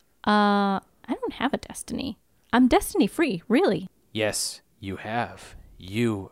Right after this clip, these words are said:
Speaker 2: are the chosen one. You alone can stop them."
Speaker 1: Who?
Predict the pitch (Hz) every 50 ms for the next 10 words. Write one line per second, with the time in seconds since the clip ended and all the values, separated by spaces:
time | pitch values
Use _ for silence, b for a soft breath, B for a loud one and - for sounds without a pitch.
0 | _ - 110 107 - 104 95 - - - - 127 123 135 131 120 107 98 92 90
1 | 87 80 82 - - _ _ _ - - 98 104 120 135 139 131 117 101 90 95
2 | 95 101 113 127 131 117 104 85 82 82 - - 104 95 90 - - - 127 104
3 | 104 113 - _ - 95 87 82 82 85 82 - _ _ _ _ _ _ _ _
4 | _ _ _ _ _ _ _ _ - - 277 339 247 - 208 175